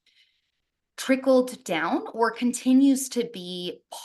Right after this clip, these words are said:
part of our relationship to the masculine and the feminine is that I know, uh, in hearing your story, even just in this, it, it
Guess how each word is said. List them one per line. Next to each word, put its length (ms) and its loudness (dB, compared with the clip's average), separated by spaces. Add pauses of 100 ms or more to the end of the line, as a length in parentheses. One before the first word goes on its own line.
part 460 -2 (180)
of 400 -6 (280)
our 580 -2 (120)
relationship 720 -6
to 120 -10
the 80 -4
masculine 600 -4
and 140 -6
the 60 -8
feminine 680 0 (400)
is 260 2
that 420 4
I 120 0
know, 480 2
uh, 100 2 (160)
in 140 -4
hearing 400 0
your 160 -4
story, 320 -4
even 260 -6
just 220 -6
in 240 -8
this, 480 -2
it, 160 -6
it 200 -8